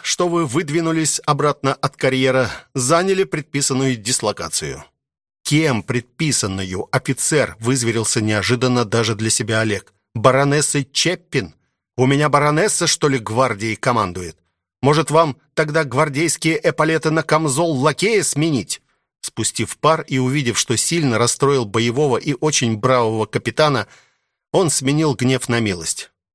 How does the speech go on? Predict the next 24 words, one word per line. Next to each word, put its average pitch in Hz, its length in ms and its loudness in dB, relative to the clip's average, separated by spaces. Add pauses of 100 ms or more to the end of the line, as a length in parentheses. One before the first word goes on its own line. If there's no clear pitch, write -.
(140)
«В - 40 -4
следующий 127 480 2
раз 135 240 2
выполняй 131 540 2
распоряжения 123 800 0
только 131 340 -2
своих 120 360 -2
командиров. 104 680 -4 (800)
Назначение 160 720 2
в 120 80 -2
наряд 156 360 0
во 117 140 -2
дворец 143 420 0
вовсе 139 360 0
не 139 120 2
означает, 135 540 2
что - 240 0
ты 165 160 -4
переходишь 131 640 0
в - 60 -14
подчинение 143 720 0
к - 100 -18
первой 131 320 2
статсдаме. 104 800 -2